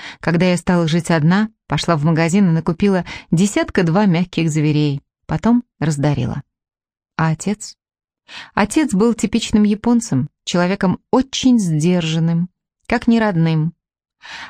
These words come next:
Разве что деда я считала своим другом. Он повар, научил меня премудростям кухни. А твой отец пьет? Дед привез убеждение из России, что русские пьют все, поголовно. Второй день идет переписка с Айко по скайпу.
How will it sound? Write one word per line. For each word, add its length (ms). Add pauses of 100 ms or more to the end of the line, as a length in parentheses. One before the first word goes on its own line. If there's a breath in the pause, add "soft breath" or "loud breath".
Разве 280
что 180
деда 240
я 180
считала 460
своим 340
другом. 440 (200)
Он 160
повар, 380 (320)
научил 360
меня 220
премудростям 600
кухни. 480 (520 loud breath)
А 100
твой 280
отец 300
пьет? 360 (640)
Дед 400 (260 soft breath)
привез 340
убеждение 540
из 100
России, 400
что 220
русские 400
пьют 420
все, 420 (280)
поголовно. 600 (760)
Второй 360
день 320
идет 260
переписка 500
с 120
Айко 260
по 160
скайпу. 600